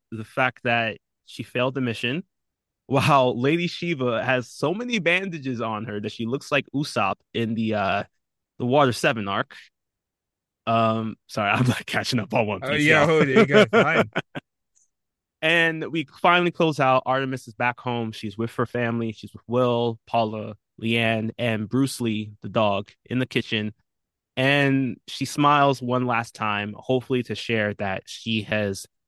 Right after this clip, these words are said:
Speaker 1: if she hasn't overcome everything that has happened with Connor, at least she has closed a book, a chapter in her story about trying to save Jade, which has been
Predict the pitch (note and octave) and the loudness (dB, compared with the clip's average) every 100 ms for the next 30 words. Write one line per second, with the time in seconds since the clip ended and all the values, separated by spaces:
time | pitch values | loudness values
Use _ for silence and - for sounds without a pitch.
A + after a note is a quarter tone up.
0 | _ _ _ _ _ D3 - D3+ D3+ D#3 | _ _ _ _ _ -2 2 4 4 4
1 | E3 D#3 C3 _ C3 C3+ B2+ - C3 A#2 | 2 0 -2 _ -2 0 -2 -2 -2 0
2 | A2+ B2 A2 B2+ A#2 A#2 A2 - G#2+ G#2+ | -2 -4 -4 -4 -4 -4 -6 -8 -4 -2
3 | G2+ - G#2 A2 G#2+ A2+ G#2 - C3 C3 | -2 -8 -6 -4 -2 -4 -6 -4 2 2
4 | C3 C3 - _ _ - A#2+ B2 C3+ - | 2 0 -2 _ _ -2 0 2 0 0
5 | C3 A2+ - C3 A#2+ A#2+ A2+ - A2+ G#2+ | -4 -4 -4 -2 0 -2 -4 -10 -12 -12
6 | _ A#2+ A#2 _ _ _ _ - B2+ B2+ | _ 0 0 _ _ _ _ -8 0 0
7 | B2 B2+ A#2 G#2+ - - A#2+ A2 A2 A2 | 0 -2 -2 -4 -6 -2 0 0 -2 -4
8 | - G#2 G2 - A2+ A2+ A2+ A2 G2+ - | -6 -4 -4 -4 -2 0 0 -4 -12 -10
9 | - G2+ F#2+ F#2 E2+ E2 F2+ G#2 - G2+ | -6 -6 -6 -6 -4 -4 -6 -8 -8 -6
10 | G#2 G2+ | -4 -6